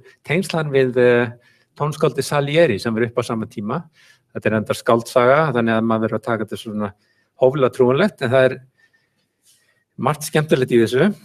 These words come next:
Og hérna, málið er að sagan er í rauninni gerð þannig að, eh, Salieri er á, hérna, á elliheimili og er að lýsa ævi sinni og samskiptum hans við Mozart.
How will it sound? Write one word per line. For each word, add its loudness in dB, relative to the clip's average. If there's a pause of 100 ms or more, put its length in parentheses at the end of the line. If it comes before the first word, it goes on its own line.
(600)
Og 0
hérna, 0 (480)
málið 4
er 6
að 2
sagan 2
er 0
í 0
rauninni -2
gerð 0
þannig -2
að, 4
eh, 2
Salieri 0
er 2 (120)
á, -4
hérna, -4
á -4 (200)
elliheimili 0 (1040)
og 4
er 2
að 4 (100)
lýsa -4
ævi -4
sinni -6
og 2 (400)
samskiptum -4
hans -6
við -4
Mozart. -6